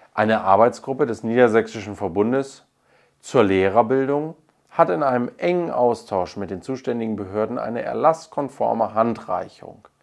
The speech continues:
inklusive Formularvorlagen entwickelt, die eine sachgerechte Anwendung des Erlasses von Seiten der lehrerbildenden Hochschulen sowie eine Qualitätssicherung in der Umsetzung formaler und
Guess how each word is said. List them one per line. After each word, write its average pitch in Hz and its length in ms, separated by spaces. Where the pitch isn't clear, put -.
inklusive 135 960
Formularvorlagen 104 1000
entwickelt, 104 500
die 131 120
eine 123 220
sachgerechte 117 720
Anwendung 110 420
des 101 160
Erlasses 104 520
von 107 220
Seiten 107 500
der 101 420
lehrerbildenden 98 840
Hochschulen 110 680
sowie 143 380
eine 123 220
Qualitätssicherung 113 1080
in 110 80
der 104 140
Umsetzung 98 520
formaler 101 560
und 113 160